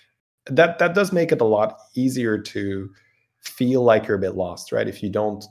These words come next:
know, like, "Okay, what is my priority? What am I trying to achieve?" 'Cause if you don't know where you wanna go, it's very hard to get, like,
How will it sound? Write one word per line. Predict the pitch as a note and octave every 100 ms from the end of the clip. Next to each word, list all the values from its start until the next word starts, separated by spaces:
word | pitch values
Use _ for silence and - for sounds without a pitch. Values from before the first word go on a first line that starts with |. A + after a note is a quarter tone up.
| G2
know, | G#2 G2+ G2
like, | F#2 F#2
"Okay, | A2 A#2+
what | A2 A2+
is | G#3
my | B2+
priority? | - F#2 F2+ F2+ A#2 - -
What | A2 A#2
am | A2+ A#2+
I | G#2
trying | - G#2 F#2+
to |
achieve?" | F#2+ - E3 -
'Cause | G#2
if | G2+
you | A#2
don't | C3 F#3+ F#3
know | G#2 A2 A2+
where | G#2+
you | G2
wanna | F#2+ F#2
go, | F#2+ G2+
it's | G2 -
very | - G2+ F#2+
hard | - F#2+
to | G2
get, | G2+ A#2+
like, | B2 A#2+